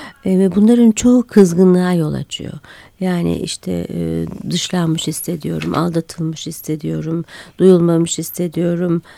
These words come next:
e, gibi. Kendinle ilgili yetersiz hissediyorum, terk edilmiş hissediyorum, beni hiç dinlemiyormuşum gibi hissediyorum. Bütün bu his dedi-, hissediyorum dediğimiz şeyler esasında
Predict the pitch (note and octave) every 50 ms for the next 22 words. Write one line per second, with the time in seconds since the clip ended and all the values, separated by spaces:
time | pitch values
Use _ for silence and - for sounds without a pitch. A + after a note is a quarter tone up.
0 | - - _ _ - F3 F3+ F3+ F3 E3+ E3+ F3 E3+ E3 - - - - D#3+ F#3
1 | F3 - D#3+ F#3 G3+ A#3+ - _ _ _ _ _ - - E3 - - F#3+ F#3 F3+
2 | F#3 F#3 F#3+ G3 F#3+ F3 E3+ F3 F3 D#3+ D3+ C#3+ D3+ E3 F#3+ F#3+ F#3+ F#3+ F#3+ F#3
3 | F3 - E3+ D#3+ - - F3+ - - - F#3+ F3+ D#3+ F#3 F#3 F3+ F3 E3+ F#3 F#3
4 | F3+ F3+ - _ - - - - _ _ _ - G#3 G#3 G3+ G3 F#3+ - F#3 F3+
5 | F#3 F#3 F#3+ F3+ - - G3+ - _ - F3+ F3+ E3 F#3 F#3 F#3 F3+ F3+ F#3 F#3
6 | F#3 E3+ - G3 G3 G3+ G#3 G#3 F#3 - - F#3+ F#3 F#3 F#3+ F#3 F#3+ F#3 F#3 F3+
7 | F3+ F3 - - F3+ F3+ E3+ E3+ F3 F#3 F3+ F3 - - F3+ F3 - F3 F3+ F#3+
8 | G3 F#3 F3+ - - C4+ C#4 C4+ A#3+ F3+ - - G#3 - - - - A3+ G#3+ G3+
9 | G3+ F#3+ - - G3+ G3+ F#3 G#3+ A#3 A#3+ A3+ G3 F3+ D#3+ D3+ D3 D#3 D#3+ E3 D#3+
10 | - - - - D#3+ E3 E3+ G#3+ C#4 F4 F4 - G#3 - G#3 G3 F#3+ F#3 - -
11 | F#3+ F#3 G3 B3+ D4 F4+ F4